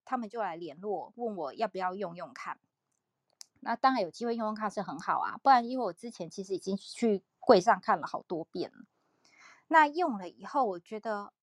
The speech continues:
哦，原来是这样，它之所以可以卖这么贵的价钱，它就是有让，让它 stand out，就是跟别人完全不一样的地方，不然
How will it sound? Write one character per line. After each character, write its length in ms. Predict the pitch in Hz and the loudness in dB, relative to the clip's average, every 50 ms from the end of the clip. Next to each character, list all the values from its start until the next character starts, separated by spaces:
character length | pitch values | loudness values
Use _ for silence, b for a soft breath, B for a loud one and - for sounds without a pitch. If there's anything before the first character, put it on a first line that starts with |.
| _ _ | _ _
哦， 240 | - 269 269 220 196 _ _ | 4 4 4 4 -6 _ _
原 180 | 226 226 247 | -8 -6 -2
来 140 | 262 254 247 | -2 -2 -2
是 180 | - - 277 240 - | -4 -10 -16 -18 -12
这 260 | - 269 247 202 190 | -6 -6 -6 -4 -6
样， 260 | 196 208 208 180 - - 220 b b b b b b | -6 -4 -4 -4 -6 -8 -16 b b b b b b
它 140 | - 330 330 | -4 -4 -4
之 240 | - - - 339 | -4 -4 -8 -8
所 260 | 330 - - 214 208 247 | -8 -6 -6 -6 -4 -4
以 120 | 240 190 | -6 -10
可 180 | - - 233 233 | -12 -8 -6 -6
以 60 | 220 | -4
卖 260 | 226 254 269 240 202 | -2 -2 -2 -2 -2
这 160 | - 262 254 | -2 -4 -2
么 100 | 233 196 - | -2 -4 -4
贵 260 | - - 254 202 156 | -2 -2 -2 -2 -2
的 120 | 156 165 | -4 -10
价 320 | - - - 208 175 151 151 | -12 -4 -2 -2 -2 -2 -4
钱， 420 | - - - 175 - - 220 214 - _ _ _ _ _ | -12 -10 -10 -10 -10 -10 -18 -20 -20 _ _ _ _ _
它 220 | - - 285 285 - _ _ | 0 2 2 2 2 _ _
就 140 | - - 320 | -4 -2 -2
是 200 | 262 - - 269 | -2 -2 -6 -6
有 220 | 208 180 165 143 - _ _ _ _ _ _ _ _ _ | -4 -4 -4 -6 -8 _ _ _ _ _ _ _ _ _
让， 300 | 277 311 311 240 196 190 _ _ _ _ _ _ | 4 6 6 6 4 -4 _ _ _ _ _ _
让 180 | 269 302 269 | 2 2 4
它 100 | 277 269 | 4 0
stand 480 | 254 - _ _ - 247 233 240 247 247 | -2 -4 _ _ -2 0 0 0 0 0
out， 220 | 226 202 165 - - _ | 0 0 0 -2 -6 _
就 100 | - 254 | -10 -10
是 200 | 254 - 247 233 | -10 -8 -10 -10
跟 240 | - - 302 294 294 | 0 2 2 2 2
别 220 | - - 214 196 | 0 -2 -2 -2
人 180 | 202 214 208 214 | -2 -2 -4 0
完 180 | 220 196 208 233 | 0 0 0 -2
全 220 | - 233 202 196 | -4 -4 -4 -4
不 180 | - - 247 202 | -4 -6 -6 -6
一 60 | 175 | -6
样 180 | 208 208 180 | -8 -8 -8
的 80 | 165 175 | -10 -14
地 300 | - - 214 170 170 - | -10 -8 -8 -8 -8 2
方， 300 | - 180 160 127 160 220 - | 4 4 4 4 0 -8 2
不 120 | - 349 330 | 8 10 10
然 220 | 254 226 233 247 | 10 10 6 0